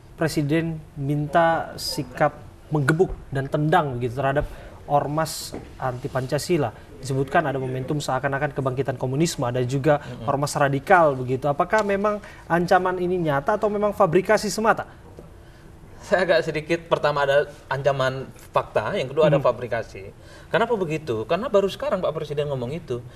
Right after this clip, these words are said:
Speaker 2: Mestinya sejak awal dong ngomong. Kalau memang banyak ormas-ormas radikal yang harus dikebuk.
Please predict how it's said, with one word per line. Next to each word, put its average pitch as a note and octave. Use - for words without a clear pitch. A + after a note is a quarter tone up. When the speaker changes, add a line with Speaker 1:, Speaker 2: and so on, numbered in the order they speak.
Speaker 2:
Mestinya A#3
sejak C3+
awal D#3+
dong A#2+
ngomong. G#2
Kalau C#3
memang D#3+
banyak C3+
ormas-ormas B2+
radikal A#2
yang B2
harus A#2+
dikebuk. E3+